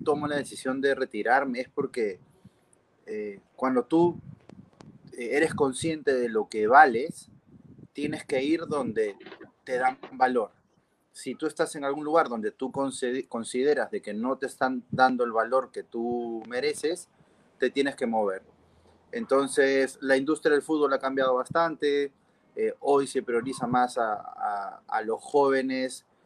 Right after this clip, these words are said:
eh, posibles, eh, futuras ventas, que eso, este, es un negocio el fútbol,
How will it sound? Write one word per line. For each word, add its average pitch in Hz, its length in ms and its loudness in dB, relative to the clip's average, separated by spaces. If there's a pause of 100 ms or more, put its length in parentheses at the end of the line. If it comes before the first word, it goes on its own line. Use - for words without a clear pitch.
(240)
eh, 107 320 -4
posibles, 123 800 0
eh, 104 400 -4
futuras 123 480 0
ventas, 123 680 0
que 98 100 -12
eso, 95 200 -14
este, 95 260 -16 (200)
es - 100 -20
un 101 100 -16
negocio 113 440 0
el 98 80 -8
fútbol, 113 400 -4